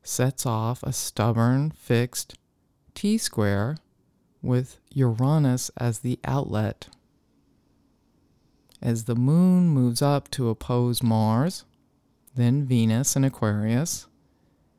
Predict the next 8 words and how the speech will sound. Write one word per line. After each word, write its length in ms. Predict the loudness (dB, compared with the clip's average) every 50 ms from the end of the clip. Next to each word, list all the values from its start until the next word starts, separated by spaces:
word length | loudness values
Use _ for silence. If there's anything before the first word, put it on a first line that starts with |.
| _ _ _ _
and 200 | -2 0 2 2
then 160 | 2 2 0
squares 580 | -2 -4 -4 -2 0 2 2 2 2 0 0 -2
Uranus 760 | -4 -2 -2 0 0 0 0 -2 -2 -2 -4 -6 -8 -12 -16 -6 -4
in 100 | -2 -2
Taurus 600 | -2 -2 -2 -2 0 0 0 -2 -2 -6 -8 -12 -14 _ _ _ _ _ _ _ _ _ _ _ -2
on 160 | 0 2 2
Monday. 580 | 4 4 2 2 2 2 0 -2 -4 -8 -12